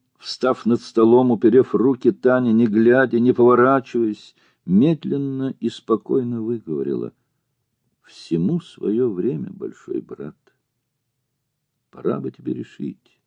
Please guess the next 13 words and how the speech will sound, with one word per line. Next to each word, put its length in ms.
с 200
кем 360
ты. 320
Или 340
сри, 540
или 240
с 120
горшка 520
слезай. 500
Ты 100
уж 160
будь 260
добр, 540